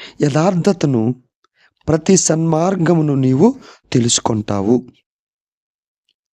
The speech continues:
ఎప్పుడు తెలుసుకుంటావు అని అంటే నీతి న్యాయములను అనుసరించినప్పుడు. పదవ వచనం, జ్ఞానము నీ హృదయమున చొచ్చును. అప్పుడు జ్ఞానం నీ హృదయంలోనికి వస్తుంది.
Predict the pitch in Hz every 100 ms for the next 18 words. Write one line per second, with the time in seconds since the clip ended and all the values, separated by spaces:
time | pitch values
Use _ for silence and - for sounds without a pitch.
0 | _ - - 170 175 220 214 202 - 196
1 | 175 180 175 156 147 147 143 127 _ _
2 | _ _ _ _ _ _ _ _ _ -
3 | - 139 160 202 - 196 160 143 151 139
4 | 139 131 120 117 - 123 113 113 101 -
5 | 113 123 107 - _ _ _ _ _ _
6 | _ - - _ _ _ _ _ - 185
7 | 226 208 180 139 - - 151 165 175 202
8 | 233 226 220 202 165 160 208 185 165 135
9 | 120 _ _ - 180 180 202 156 - _
10 | _ _ _ _ - - - - - 135
11 | 131 147 175 170 151 127 143 151 147 139
12 | 123 127 - 127 117 98 -